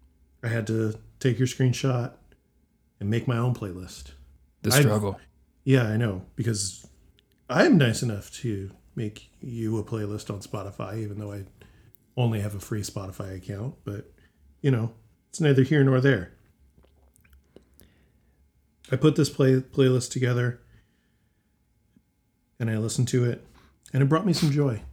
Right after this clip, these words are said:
Speaker 1: Brought me some joyous laughter in my life.
Speaker 2: Did the song titles, reading them before listening, give anything away?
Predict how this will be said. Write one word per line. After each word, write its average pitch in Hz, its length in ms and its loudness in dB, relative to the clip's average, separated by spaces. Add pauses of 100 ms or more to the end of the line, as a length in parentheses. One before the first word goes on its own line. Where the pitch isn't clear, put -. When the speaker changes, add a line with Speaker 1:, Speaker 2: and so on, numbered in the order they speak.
(140)
Speaker 1:
Brought 147 140 0
me 143 200 2
some 131 240 0
joyous 127 440 0
laughter 104 500 -8
in 113 100 -6
my 98 100 -8
life. 104 400 -12 (2500)
Speaker 2:
Did 143 480 6
the 156 180 6
song 160 480 4
titles, 104 720 6 (300)
reading 127 500 6
them 104 460 4 (220)
before 113 340 2
listening, 101 640 2 (1400)
give 120 180 4
anything 117 320 6
away? 107 360 2